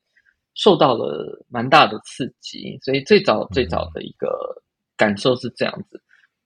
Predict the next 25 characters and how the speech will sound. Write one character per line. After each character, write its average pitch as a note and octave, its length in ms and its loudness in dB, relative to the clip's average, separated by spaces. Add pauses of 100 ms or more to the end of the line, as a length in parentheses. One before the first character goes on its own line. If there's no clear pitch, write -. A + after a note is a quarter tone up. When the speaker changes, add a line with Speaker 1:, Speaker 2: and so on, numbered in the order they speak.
Speaker 1:
那 B2+ 140 2
这 D3+ 120 2
也 A2 220 6
让 A#2+ 280 4
我 - 180 -2
觉 A2+ 260 -2
得 A2+ 180 0
说， A2+ 180 -2
哎， C3+ 160 4
那 C#3 140 2
我 - 400 -2
来 G2 240 -2 (460)
回 A2+ 80 -2
台 G#2+ 160 -2
湾， G#2+ 340 2
我 G#2+ 180 -2
是 A2+ 140 -4
不 G#2 80 -8
是 - 140 -8
能 G2+ 180 -2
够 G#2 280 0 (380)
做 B2 160 8
一 A#2 40 4
些 A2+ 200 2
在 G#2+ 240 2